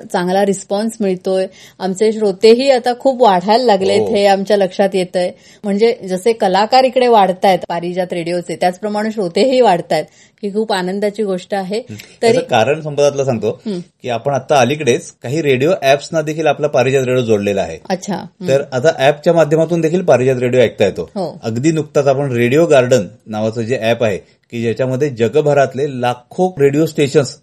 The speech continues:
Speaker 1: हं.
Speaker 2: एकाच ॲपवर ऐकायला मिळतात.
Speaker 1: हं.
Speaker 2: तर अशा रेडिओ गार्डन ॲपवर आपलं पारिजात रेडिओ आता ऐकायला मिळतं. फक्त श्रोत्यांनो सर्च करायचं Google-मध्ये जाऊन रेडिओ गार्डन
Speaker 1: हं.
Speaker 2: असं सर्च केलं की आपल्याला तिथे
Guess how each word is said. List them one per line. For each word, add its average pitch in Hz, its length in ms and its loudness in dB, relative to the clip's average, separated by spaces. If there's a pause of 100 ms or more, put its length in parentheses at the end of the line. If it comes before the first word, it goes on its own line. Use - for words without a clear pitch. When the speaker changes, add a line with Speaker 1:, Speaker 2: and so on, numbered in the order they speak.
Speaker 1:
हं. 208 80 -6
Speaker 2:
एकाच 185 420 0
ॲपवर 143 300 0
ऐकायला 120 300 0
मिळतात. 104 320 -6 (100)
Speaker 1:
हं. 196 140 -2 (220)
Speaker 2:
तर 139 80 2
अशा 147 200 2
रेडिओ 135 320 4
गार्डन 165 400 2
ॲपवर 139 280 -2
आपलं 127 200 -2
पारिजात 117 380 0
रेडिओ 110 220 0
आता 123 240 -2 (120)
ऐकायला 107 300 4
मिळतं. 90 300 -4 (380)
फक्त 123 280 -10
श्रोत्यांनो 143 500 -2 (100)
सर्च 175 360 0
करायचं 117 420 2 (460)
Google-मध्ये 131 640 2
जाऊन 120 220 0 (340)
रेडिओ 127 400 0
गार्डन 113 360 2 (260)
Speaker 1:
हं. 165 180 -10 (100)
Speaker 2:
असं 139 180 -8
सर्च 147 280 2
केलं 143 220 2
की 160 320 -2
आपल्याला 131 400 -2
तिथे 135 220 0